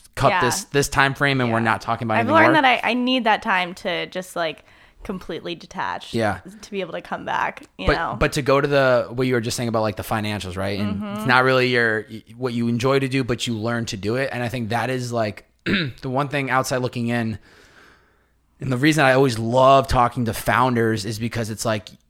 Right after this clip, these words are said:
Speaker 1: you're, as a founder, you have to be willing to do the things you don't want to do.
Speaker 2: Mm-hmm.
Speaker 1: And so most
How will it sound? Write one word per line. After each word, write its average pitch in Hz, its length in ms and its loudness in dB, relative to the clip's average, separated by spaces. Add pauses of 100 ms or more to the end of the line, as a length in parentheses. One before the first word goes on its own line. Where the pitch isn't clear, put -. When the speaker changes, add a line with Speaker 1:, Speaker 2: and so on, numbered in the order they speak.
(140)
Speaker 1:
you're, 143 720 0 (140)
as 120 200 0
a 117 60 -2
founder, 131 720 2 (100)
you 123 200 0
have 147 220 4
to 143 80 -4
be 123 120 0
willing 117 500 0
to - 140 -4
do 113 220 0
the 113 140 -2
things 110 240 -4
you 113 100 0
don't 104 240 0
want 98 220 -4
to 101 100 -8
do. 87 400 -4
Speaker 2:
Mm-hmm. - 220 -12
Speaker 1:
And 123 120 -4
so 107 460 0 (680)
most 131 840 2